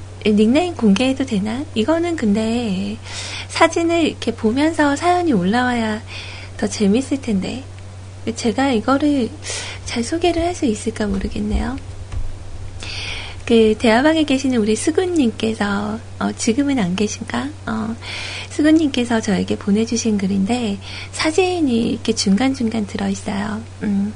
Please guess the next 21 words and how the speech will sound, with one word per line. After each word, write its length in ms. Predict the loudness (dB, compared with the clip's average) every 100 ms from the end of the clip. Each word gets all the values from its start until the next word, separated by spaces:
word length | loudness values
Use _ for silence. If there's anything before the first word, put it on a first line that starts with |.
| -10 -16 -16 -14 -12 -10 -8 -8 -8 -10 0
자, 220 | 2 4
어제 280 | 4 4 2
수근은 640 | 2 2 4 4 4 2
태블릿 600 | 2 0 2 2 0 2
요금제를 760 | 2 4 4 4 0 0 -2 0
데이터 560 | 2 2 0 -2 0
나눠 360 | 0 2 4 4
쓰기로 760 | 2 0 2 2 2 2 2 -2 -10 -12 -12 -2
전환을 480 | 4 6 6 6
하-, 100 | 4 0 0
하려고 400 | 0 0 -2 -4 -6 -8 -14 -16 -14 -4
<laughs> 500 | -4 -4 -12 -14 0
왜 180 | 2 4
더듬는 500 | 4 6 4 4 0
거야, 240 | -2 -2
나? 220 | -2 -4 -6 -8 -8 -8 -8 -8
전환을 540 | 2 4 6 6 6 4
하려고 460 | 2 2 2 0 4
에스케이텔레콤 1000 | 2 2 2 2 2 2 0 2 0 2
지점을 500 | 0 0 0 0 0
방문하였습니다. 1120 | 0 2 4 4 0 0 0 0 0 -4